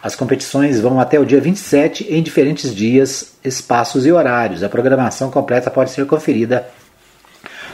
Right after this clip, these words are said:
no site da prefeitura, né? O site da prefeitura é anápolis ponto gov ponto br. O vôlei será sediado no Colégio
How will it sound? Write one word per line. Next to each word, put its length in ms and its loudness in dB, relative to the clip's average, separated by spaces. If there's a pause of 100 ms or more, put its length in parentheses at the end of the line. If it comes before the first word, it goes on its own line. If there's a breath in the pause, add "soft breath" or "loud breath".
no 260 2
site 680 2 (320 loud breath)
da 180 2
prefeitura, 680 2
né? 120 -8
O 60 -6
site 240 -2
da 80 4
prefeitura 720 2
é 140 0
anápolis 680 0
ponto 400 -4
gov 1040 0 (180)
ponto 340 0
br. 600 0 (920)
O 80 -6
vôlei 340 6
será 260 2
sediado 440 0
no 100 -2
Colégio 400 2